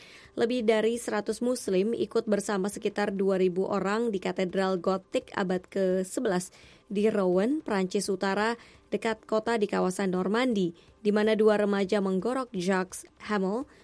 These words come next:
usia delapan puluh lima tahun, dan menyandra beberapa orang sebelum ditembak mati polisi.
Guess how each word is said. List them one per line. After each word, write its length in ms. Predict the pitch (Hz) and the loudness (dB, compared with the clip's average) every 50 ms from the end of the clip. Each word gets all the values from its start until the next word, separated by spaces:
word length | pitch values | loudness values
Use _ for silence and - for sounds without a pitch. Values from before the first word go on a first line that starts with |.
| _ _ - | _ _ -8
usia 240 | 202 196 - 208 196 | -6 -2 0 0 2
delapan 480 | 180 185 180 180 196 190 190 196 185 | 2 0 0 0 0 0 0 0 0
puluh 160 | - 196 185 180 | 0 0 0 0
lima 160 | 175 175 175 | 0 -2 -2
tahun, 560 | - 196 196 190 190 190 208 220 254 285 294 - - - - - - - | -2 0 0 0 0 0 0 0 0 0 -2 -6 -12 -20 -20 -18 -6 0
dan 320 | 190 220 220 226 233 233 - | 2 2 2 2 0 0 0
menyandra 480 | - 226 214 214 202 202 202 208 214 | 2 2 4 4 4 2 2 2 2
beberapa 400 | 214 208 202 175 - 190 185 185 | 2 2 2 2 0 0 0 0
orang 400 | 180 180 180 185 185 185 190 190 | 0 0 0 0 0 -2 -2 -4
sebelum 560 | - 196 185 180 185 185 190 190 190 190 190 | -4 -2 0 2 2 4 4 4 2 2 0
ditembak 400 | 175 185 - 196 180 180 180 - | 0 -2 0 0 -2 -2 -2 -2
mati 320 | - 185 185 180 - 208 202 | -2 -2 -2 -2 0 -2 -2
polisi. 720 | 196 - 185 180 170 175 175 170 - - 190 196 185 170 | 0 0 0 0 0 0 -2 -2 -4 -4 -4 -2 -2 -2